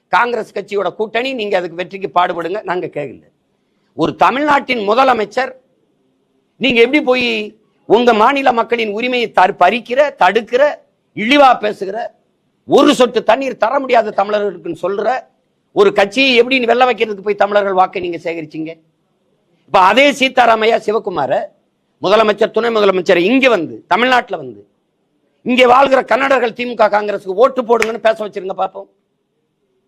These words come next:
எப்படி நீங்க செஞ்சீங்க? இப்ப ஒரு டி எம் சி கொடுக்க சொல்லுது காவிரி மேலாண்மை வகு-,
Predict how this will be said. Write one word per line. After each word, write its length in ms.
எப்படி 280
நீங்க 160
செஞ்சீங்க? 340
இப்ப 160
ஒரு 160
டி 140
எம் 140
சி 80
கொடுக்க 220
சொல்லுது 220
காவிரி 300
மேலாண்மை 380
வகு-, 300